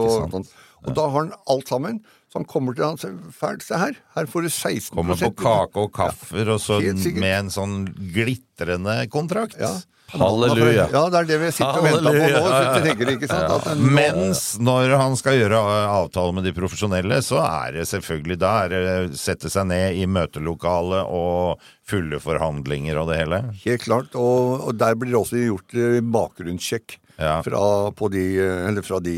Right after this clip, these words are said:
Speaker 2: På en
Speaker 1: eh,
Speaker 2: helt annen
Speaker 1: profesjonelle.
Speaker 2: måte. Ja.
Speaker 1: På en helt annen måte. Og det kommer jo også fram da, at de har f-, fant ut at det var litt grann fishy.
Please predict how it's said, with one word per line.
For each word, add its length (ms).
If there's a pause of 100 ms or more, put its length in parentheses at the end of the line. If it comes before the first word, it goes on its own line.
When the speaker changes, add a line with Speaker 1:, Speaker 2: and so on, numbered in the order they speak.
(140)
Speaker 2:
På 80
en 120
Speaker 1:
eh, 120
Speaker 2:
helt 140
annen 60
Speaker 1:
profesjonelle. 520
Speaker 2:
måte. 160
Ja. 120
Speaker 1:
På 20
en 80
helt 220
annen 180
måte. 340 (520)
Og 80
det 100
kommer 240
jo 100
også 180
fram 280
da, 160 (640)
at 100 (120)
de 180
har 240
f-, 340
fant 300
ut 120
at 100
det 120
var 140
litt 120
grann 220
fishy. 340